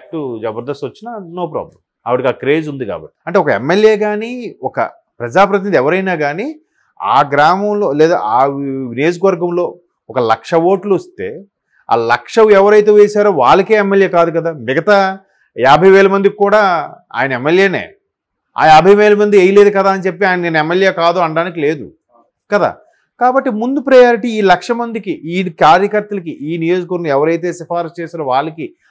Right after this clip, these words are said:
ఆ పథకం ఇచ్చి తర్వాత మిగతా వాళ్ళకి కూడా పథకాలు యాడ్ చేసేలాగా పెట్టి ఒక ఆప్షన్ ఉండుంటే అప్పుడు స్థానికంగా ఉండే వాళ్ళకి వెయిటేజ్ ఉంటుంది. అలా కాకుండా ఈయన అదేం లేదు,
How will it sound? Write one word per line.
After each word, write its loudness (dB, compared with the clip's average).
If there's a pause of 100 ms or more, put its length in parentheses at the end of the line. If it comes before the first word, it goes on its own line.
(140)
ఆ 0
పథకం -4
ఇచ్చి -10 (100)
తర్వాత 2
మిగతా 0
వాళ్ళకి -2
కూడా -4
పథకాలు -2
యాడ్ -2
చేసేలాగా -6 (440)
పెట్టి -2
ఒక -4
ఆప్షన్ -2
ఉండుంటే -6 (460)
అప్పుడు -2
స్థానికంగా -2
ఉండే 0
వాళ్ళకి -2
వెయిటేజ్ -4
ఉంటుంది. -14 (640)
అలా 2 (120)
కాకుండా 0
ఈయన 0
అదేం 0 (120)
లేదు, 0